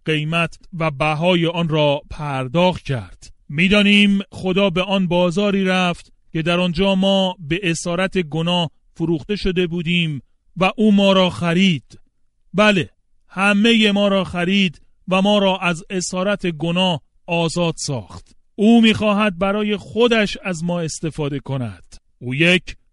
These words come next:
رابطهٔ شخصی با ما برقرار می‌کند. او ما را آزاد ساخته است. ممکن است شخصی بپرسد: "آیا این موضوع برخلاف این فکر نیست که من جانم را برای تو دادم،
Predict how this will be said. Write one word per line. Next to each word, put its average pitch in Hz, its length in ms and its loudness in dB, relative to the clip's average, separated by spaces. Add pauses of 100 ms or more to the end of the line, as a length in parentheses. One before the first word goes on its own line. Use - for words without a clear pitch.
(100)
رابطهٔ 170 680 0
شخصی 175 1040 0 (300)
با 165 220 0
ما 156 220 -2
برقرار 131 600 -4
می‌کند. 117 640 -10 (480)
او 135 120 -6
ما 160 180 2
را 170 260 2
آزاد 160 680 0
ساخته 175 420 -4
است. - 480 -8 (200)
ممکن 262 340 4
است 233 140 2
شخصی 220 300 0
بپرسد: 202 560 0 (360)
"آیا 240 260 2
این 254 200 -2
موضوع 190 360 -4
برخلاف 170 720 -4
این 220 240 -4
فکر - 340 -8
نیست 214 260 -8
که 190 280 -2 (220)
من 208 240 -2
جانم 196 340 -4
را 185 120 -6
برای 165 520 -6
تو 175 160 -4
دادم، 180 480 -2